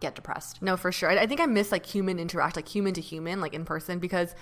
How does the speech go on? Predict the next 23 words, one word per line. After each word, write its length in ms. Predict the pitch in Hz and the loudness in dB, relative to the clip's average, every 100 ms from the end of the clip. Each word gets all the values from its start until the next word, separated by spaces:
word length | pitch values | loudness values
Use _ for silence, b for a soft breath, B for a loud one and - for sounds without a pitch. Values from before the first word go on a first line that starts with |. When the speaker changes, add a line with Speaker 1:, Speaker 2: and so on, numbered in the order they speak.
| B B B B - | B B B B -2
Speaker 2:
I'm 80 | 233 | 2
pretty 140 | 311 | 4
sure 280 | 302 226 - - | 8 8 8 6
everyone 380 | 220 226 220 | 6 6 4
feels 160 | 233 226 | 2 -4
this 120 | 226 | -2
way. 100 | 240 | 0
Like, 160 | 220 190 | 2 2
at 120 | 202 | 0
first 280 | 220 233 - | 0 -2 -2
with 240 | 202 - | -6 -6
covid, 240 | - 185 185 | -4 -2 0
it's 140 | 196 | -2
like, 120 | 190 - | -2 6
"Oh, 120 | 285 | 8
everyone's 360 | 269 285 320 311 | 8 6 4 4
on 120 | 302 | 2
the 60 | 247 | 0
Zoom 180 | 262 262 | -4 0
parties." 280 | 220 202 | 0 2
Now 100 | 214 | 0
you're 140 | 220 240 | 0 4
like, 160 | 214 | 2